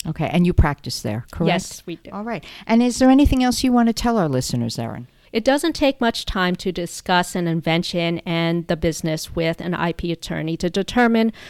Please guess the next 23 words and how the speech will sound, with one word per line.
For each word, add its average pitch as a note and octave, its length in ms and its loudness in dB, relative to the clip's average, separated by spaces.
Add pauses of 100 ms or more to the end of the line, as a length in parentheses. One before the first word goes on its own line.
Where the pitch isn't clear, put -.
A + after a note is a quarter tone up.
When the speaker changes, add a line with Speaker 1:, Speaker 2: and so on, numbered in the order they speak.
(180)
Speaker 2:
what F#3+ 500 4
needs G#3+ 360 2
to G#3+ 60 2
be F#3+ 140 2
done E3+ 380 2
in E3 140 -4
terms F3 460 -2
of D#3+ 320 -2
I E3 140 0
P F3 220 -6
t-, - 160 -4
protection G#3 800 0 (260)
and F3+ 200 2
whether F3+ 200 4
or F3+ 80 4
not F3 280 4
an E3 100 -4
I F3 200 0
P F#3 240 -4
review E3+ 560 2
can F3 260 -2
be E3+ 120 -2
done D#3+ 460 0